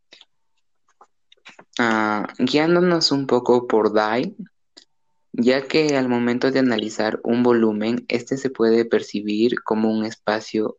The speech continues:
de reflexión, ya que mediante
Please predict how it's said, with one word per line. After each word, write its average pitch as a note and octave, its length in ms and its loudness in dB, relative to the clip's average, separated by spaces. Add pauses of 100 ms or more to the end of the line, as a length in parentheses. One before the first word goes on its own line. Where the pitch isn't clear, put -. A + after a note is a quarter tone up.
(160)
de A2 140 0
reflexión, G#2 760 0 (1200)
ya A2+ 320 2
que A2 720 -2 (400)
mediante G#2+ 1200 0